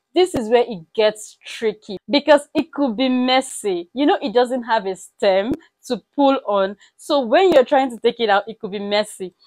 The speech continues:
So listen to how I'm going to explain it. Again, you wash your hands because you're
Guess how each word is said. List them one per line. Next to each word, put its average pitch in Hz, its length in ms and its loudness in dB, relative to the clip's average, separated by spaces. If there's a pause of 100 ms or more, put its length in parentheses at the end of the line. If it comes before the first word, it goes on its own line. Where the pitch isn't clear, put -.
(240)
So 277 140 -4
listen 269 840 2 (220)
to 240 80 -6
how 262 240 6
I'm 233 100 0
going 226 200 0
to 208 120 -4
explain 196 540 -4
it. 185 200 -6 (100)
Again, 247 440 6
you 220 160 -2
wash 247 460 4
your 180 200 -4 (100)
hands 180 380 -4
because 220 360 -2
you're 220 140 0